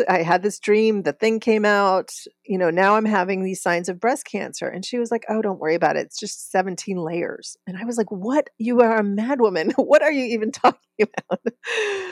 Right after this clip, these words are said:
But she pretty much, f-, I mean, in a couple of weeks, I was fine. No signs or symptoms of anything.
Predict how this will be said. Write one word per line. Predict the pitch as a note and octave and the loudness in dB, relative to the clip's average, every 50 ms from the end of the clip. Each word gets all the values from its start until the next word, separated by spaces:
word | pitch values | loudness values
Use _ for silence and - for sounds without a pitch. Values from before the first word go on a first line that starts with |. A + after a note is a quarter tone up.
| - - - - - _ _ _ _ _ _ - | -16 -18 -20 -20 -20 _ _ _ _ _ _ -2
But | F#3 G#3 B3 B3 A#3 A3+ | 4 4 4 4 4 0
she | - - - - C4 C#4 D4 D#4+ D#4+ D4 A#3+ - _ _ _ _ - A3 - | -4 -6 -2 0 0 0 0 0 -2 -6 -8 -12 _ _ _ _ -20 -20 -4
pretty | - - B3 C#4+ F4+ | -2 0 0 0 0
much, | E4 B3+ D4 - - - - | 0 0 0 -2 -4 -8 -6
f-, | - - | -2 0
I | A3 | 2
mean, | A#3 B3 B3 A#3+ - - | 2 2 0 0 -2 -4
in | A#3 A#3+ | -2 -2
a | A#3+ | -2
couple | A#3+ - B3+ A#3+ - D4 | 0 0 0 0 0 -2
of | C#4+ C#4 | -2 0
weeks, | A3+ G#3 B3 A#3 - | -2 -2 -2 -2 0
I | A3+ G3 G3+ | 0 0 2
was | G#3+ A3+ G#3 - - _ _ | 0 -2 -2 -6 -10 _ _
fine. | - F3+ F3 F3+ F#3 A3 C4 D#4 D4+ C4 | -2 0 0 0 -2 -2 -4 -6 -8 -8
No | G3+ E3+ F3+ F#3+ G#3+ | -2 0 4 4 4
signs | A#3+ - - A3 F3+ E3+ G3+ G3+ - - | 2 2 -2 -4 -2 -2 -4 -6 -6 -8
or | F3 | -8
symptoms | - - F#3+ F3 - F#3+ F#3 F3 F#3 | -8 -8 -8 -6 -6 -6 -6 -6 -8
of | - - | -10 -10
anything. | - D3 C#3+ D3 - F3 F#3 G3+ A#3 C4+ | -8 -8 -8 -8 -8 -8 -8 -8 -10 -12